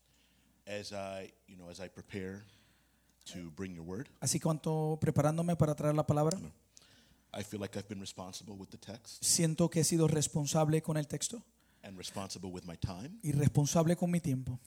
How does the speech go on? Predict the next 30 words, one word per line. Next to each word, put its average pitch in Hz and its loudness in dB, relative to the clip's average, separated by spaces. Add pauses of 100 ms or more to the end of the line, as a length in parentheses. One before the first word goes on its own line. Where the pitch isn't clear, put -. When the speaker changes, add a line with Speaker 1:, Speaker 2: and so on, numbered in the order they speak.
(880)
Speaker 1:
But 101 -6 (380)
if 104 -6
your 147 0
spirit 143 -2 (180)
doesn't 117 -4
bring 113 -2
these 104 -4
words 104 -4
to - -14
life, 85 -6
Speaker 2:
Pero 156 6
si 151 2
tu - 0
Espíritu 180 2
Santo 180 2
no, 156 2
no 151 2
le 165 8
da 156 6
vida 147 6
a 135 2
estas 123 -2
palabras, 120 0 (480)
Speaker 1:
it's - -12
just - -12
information. - -8
Speaker 2:
<clears throat> - -14
es 147 6
simple 139 2
información. 120 -4